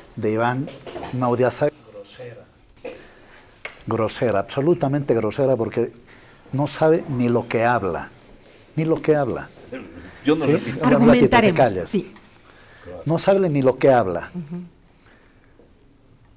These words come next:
Speaker 1: Es una estupidez, discúlpame la palabra, la que está diciendo Iván. Porque sacar a Cuba del contexto de un país bloqueado,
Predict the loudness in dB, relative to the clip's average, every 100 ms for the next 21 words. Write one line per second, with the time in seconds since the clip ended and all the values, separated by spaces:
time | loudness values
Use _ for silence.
0 | _ _ -20 _ -12 -8 -6 -6 -8 -8
1 | -8 -6 -4 -2 -4 -6 -12 -10 -8 -6
2 | -6 -8 -8 -6 -6 -6 -8 -12 -10 -8
3 | -8 -8 -10 -10 -10 -12 -14 -14 -14 -14
4 | -18 _ _ _ _ _ _ _ _ -20
5 | _ _ _ -2 -2 -2 2 2 2 -4
6 | -16 -20 -20 -20 -20 -20 _ _ -14 -6
7 | -2 0 2 4 4 2 0 0 0 -4
8 | -12 -20 -20 -20 _ _ -20 -20 -20 -20
9 | -14 0 2 2 0 -2 -2 -2 4 4
10 | 4 -6 0 0 0 -4 -20 -20 -20 _
11 | _ _ _ -20 _ _ _ _ -6 -4
12 | -2 0 0 -2 -6 0 2 2 2 4
13 | 6 4